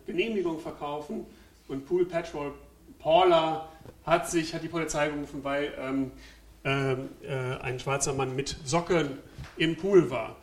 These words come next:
Ähm, und, äh, das, das zeigt eben diese, sozusagen diese, diese Differenzierung. Ja? Sozusagen die einen haben Angst, die anderen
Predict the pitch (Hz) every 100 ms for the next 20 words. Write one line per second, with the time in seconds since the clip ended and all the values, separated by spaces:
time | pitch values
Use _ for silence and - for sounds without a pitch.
0 | - - - 156 156 156 170 156 160 -
1 | - 330 156 170 - - - - - 165
2 | 196 - 180 165 160 165 175 175 - 165
3 | 165 175 156 147 151 160 160 139 147 147
4 | 185 190 165 156 - 131 120 - 139 147
5 | - 147 135 156 160 160 135 135 143 156
6 | - - 143 135 131